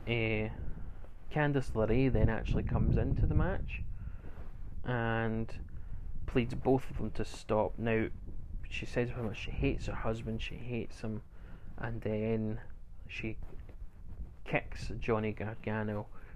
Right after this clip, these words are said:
where the sun doesn't shine, so she hits a low blow onto him and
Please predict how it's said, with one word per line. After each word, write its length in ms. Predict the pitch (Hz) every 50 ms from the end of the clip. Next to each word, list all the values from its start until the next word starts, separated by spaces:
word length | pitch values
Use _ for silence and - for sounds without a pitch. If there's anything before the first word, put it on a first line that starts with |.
| -
where 140 | - - -
the 120 | - 110 -
sun 320 | - - 110 107 110 101
doesn't 340 | 110 104 104 110 101 - -
shine, 380 | - - - 104 104 98 101 -
so 100 | - 98
she 160 | - - 110
hits 260 | 110 110 - 78 - 98
a 40 |
low 280 | 101 107 117 131 131 123
blow 300 | 117 - 104 104 104 104
onto 420 | 107 104 101 - - - 110 101
him 160 | 104 107 107 107 - - - - - - - - - -
and 640 | - 113 110 107 104 104 104 101 104 110 110 -